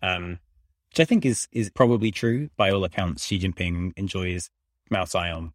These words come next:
many occasions, and it makes sense to me that,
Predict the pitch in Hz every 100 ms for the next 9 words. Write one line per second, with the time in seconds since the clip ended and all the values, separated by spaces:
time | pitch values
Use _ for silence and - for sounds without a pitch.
0 | - 101 95 87 101 95 85 82 85 -
1 | - 85 82 82 - _ _ _ - 90
2 | 90 - 90 - - 82 78 80